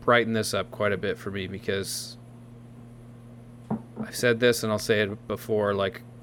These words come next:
spy thriller with the two oldest actors in the M C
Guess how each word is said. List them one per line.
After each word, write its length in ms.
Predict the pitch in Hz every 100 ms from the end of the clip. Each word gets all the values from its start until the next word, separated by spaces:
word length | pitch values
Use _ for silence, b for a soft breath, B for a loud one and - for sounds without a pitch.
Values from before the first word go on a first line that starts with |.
| - - - - - - -
spy 380 | - 123 120
thriller 440 | 117 123 123 120 117
with 240 | 113 110
the 80 | 110
two 340 | - 123 117
oldest 420 | 107 113 113 110 113
actors 440 | 110 110 113 107
in 100 | 104
the 140 | 107
M 140 | 110 104
C 180 | -